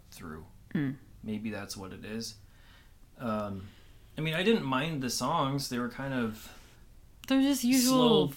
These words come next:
Speaker 1: country ballad type
Speaker 2: folky,
Speaker 1: side, you
Speaker 2: yeah.
Speaker 1: know, um, but yeah, and then he also talked, he got interviewed briefly as well afterwards and was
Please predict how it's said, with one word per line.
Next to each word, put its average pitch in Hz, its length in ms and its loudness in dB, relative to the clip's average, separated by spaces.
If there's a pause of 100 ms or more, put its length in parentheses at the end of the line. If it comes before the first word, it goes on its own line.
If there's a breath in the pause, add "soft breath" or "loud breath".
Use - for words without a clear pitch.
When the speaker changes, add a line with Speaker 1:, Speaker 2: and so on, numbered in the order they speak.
(140)
Speaker 1:
country 151 340 -4
ballad 127 600 0
type 131 220 -2
Speaker 2:
folky, 190 540 2
Speaker 1:
side, 190 540 0
you 220 120 0
Speaker 2:
yeah. 147 400 0 (420)
Speaker 1:
know, 120 80 -14
um, 113 420 -12 (1400)
but 135 100 -8
yeah, 113 80 -2
and 127 140 -2
then 151 120 0
he 151 60 2
also 143 200 -2
talked, 131 340 -4
he 131 140 -6
got 139 200 -2
interviewed 127 360 0
briefly 110 340 -2
as 98 140 -6
well 101 180 -6
afterwards 101 520 -10
and 101 180 -8
was 98 140 -10